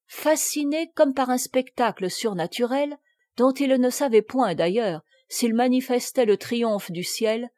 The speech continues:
ou de l'enfer. « Le congrès d'Orient est terminé. La paix définitive et non la guerre.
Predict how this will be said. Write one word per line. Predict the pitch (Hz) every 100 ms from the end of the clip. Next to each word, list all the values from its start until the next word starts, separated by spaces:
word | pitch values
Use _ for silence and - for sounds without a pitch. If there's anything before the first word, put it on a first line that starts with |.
| _ _
ou | 196
de | 170
l'enfer. « | 170 190 214 - 151 135 - _ _ _ _ _ _ _ _
Le | 185 208
congrès | - 302 269 254 233
d'Orient | 240 254 262 311 262
est | 247
terminé. | 269 262 247 220 156 139 - _ _ _ _
La | 165 185
paix | - 285 240
définitive | 196 240 254 240 233 277 269 190 165 -
et | 202
non | 214 254
la | 262 254
guerre. | 202 165 139 -